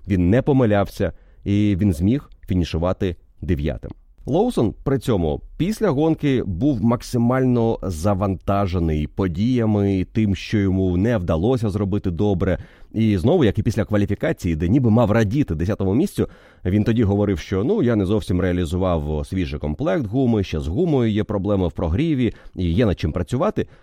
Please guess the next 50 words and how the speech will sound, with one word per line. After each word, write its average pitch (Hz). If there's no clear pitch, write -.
Після 131
гонки 151
те 117
саме. 76
Розмови 127
тільки 107
про 92
те, 131
що 110
є 95
над 90
чим 80
працювати, 123
і 98
старт 92
був 76
поганий, 127
і 90
мені 85
треба 78
його 73
покращувати, 117
але 226
так, -
непогано, 82
загалом 104
непогано. 90
І 180
я 240
його 220
розумію, 202
багато 139
гонщиків, 104
молодих 92
пілотів, 95
які 87
приходять 95
з 82
великими 92
амбіціями, 104
вони 123
концентруються 127
тільки 117
на 95
тому, 139
що 131
не 123
виходить, 139
щоб -
покращуватися 104